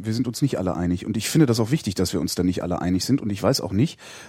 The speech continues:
Speaker 2: also es hat dann sofort irgendwer, ähm, im, bei den Piraten im Liquid Feedback eine Initiative gestartet, ähm, Anpassung des, ich weiß nicht mehr, welcher Paragraph das war, äh, der Vergewaltigung regelt,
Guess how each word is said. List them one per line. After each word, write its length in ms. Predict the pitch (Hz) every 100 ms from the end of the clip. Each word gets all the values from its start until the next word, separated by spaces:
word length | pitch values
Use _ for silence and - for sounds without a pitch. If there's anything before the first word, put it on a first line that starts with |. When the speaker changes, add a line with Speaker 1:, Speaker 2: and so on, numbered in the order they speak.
| -
Speaker 2:
also 140 | 98
es 60 | 104
hat 100 | 120
dann 200 | 110 113
sofort 360 | 101 - 110 -
irgendwer, 640 | 113 113 110 117 120 113
ähm, 1300 | 104 98 95 95 90 78 60 53 55 55 50 - - 78
im, 640 | 107 101 92 85 - 95 98
bei 80 |
den 140 | 101 98
Piraten 460 | 101 95 135 135
im 140 | 104 98
Liquid 260 | 104 104
Feedback 340 | - 139 131 104
eine 100 | 110
Initiative 420 | 107 95 - 143
gestartet, 480 | 131 - 117 123 117 - - - -
ähm, 680 | 107 101 98 98 98 90 78 -
Anpassung 500 | 117 117 - 110 101
des, 160 | 95
ich 140 | - 98
weiß 120 | 95
nicht 100 | 101
mehr, 100 | 90
welcher 160 | 90
Paragraph 420 | 92 85 87 95 -
das 160 | 113
war, 160 | 107 107 - - - -
äh, 200 | 98 92
der 140 | 98
Vergewaltigung 640 | - 92 87 90 123 113
regelt, 380 | 104 110 113 113